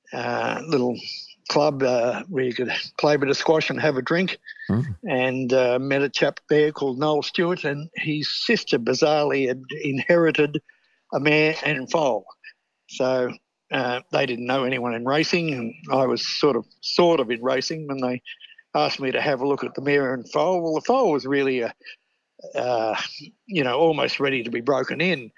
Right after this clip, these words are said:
Speaker 2: Mm.
Speaker 1: I had a look at it, thought it was a pretty good type, and I recommended they put it into work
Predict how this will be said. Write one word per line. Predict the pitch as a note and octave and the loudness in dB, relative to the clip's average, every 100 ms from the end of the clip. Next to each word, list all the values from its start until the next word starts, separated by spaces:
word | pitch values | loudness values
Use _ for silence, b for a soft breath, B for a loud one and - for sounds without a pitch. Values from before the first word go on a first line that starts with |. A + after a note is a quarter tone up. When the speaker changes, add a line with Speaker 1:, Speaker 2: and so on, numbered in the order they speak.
| B | B
Speaker 2:
Mm. | - G#2 A2 | -2 -2 0
Speaker 1:
I | D3 D3+ | 2 4
had | C#3+ | 2
a | |
look | B2+ C#3 | 0 0
at | D3 | 0
it, | E3 - | 0 0
thought | C#3+ | -2
it | B2+ | -2
was | A#2+ | -6
a | |
pretty | - F3+ D#3 | 0 2 2
good | B2+ A#2 | 0 0
type, | C#3+ D3 - | 0 0 0
and | D#3+ | 0
I | G#3+ | 0
recommended | C4 G3+ E3+ E3 D3+ D3 | 0 0 0 -2 -2 0
they | C#3 C#3 | -2 -2
put | - C#3+ | 0 0
it | C3+ | 0
into | B2+ B2+ | -2 -2
work | C#3 C3 | 0 0